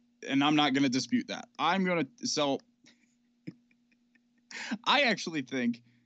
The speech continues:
that Belichick wanted him to leave. Belichick, we all know, wanted to trade Tom Brady, what was it, three years ago now, but instead was forced to trade Garoppolo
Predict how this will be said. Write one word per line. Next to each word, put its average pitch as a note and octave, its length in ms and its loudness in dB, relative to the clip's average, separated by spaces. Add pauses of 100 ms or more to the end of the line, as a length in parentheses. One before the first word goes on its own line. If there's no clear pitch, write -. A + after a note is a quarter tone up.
(140)
that C3+ 160 -2 (460)
Belichick E3+ 480 0
wanted B2+ 300 0
him A2 140 -2
to G2+ 60 -8
leave. D2 240 -14 (260)
Belichick, F#3+ 520 0 (300)
we C3+ 200 0
all F#3 240 2
know, C3+ 420 2
wanted E3+ 460 2
to C3+ 100 -6
trade A3+ 400 0
Tom C#3 220 4
Brady, A#2 420 2 (480)
what C#3 320 -2
was D3 220 0
it, A2+ 120 -4
three A3+ 240 4
years G3+ 300 2
ago A#2+ 200 4
now, G2+ 320 0 (760)
but D3 100 2
instead E3+ 340 4
was D#3+ 160 0
forced F#3+ 340 0
to D#3 60 -8
trade D#3+ 260 -2
Garoppolo A#2+ 680 0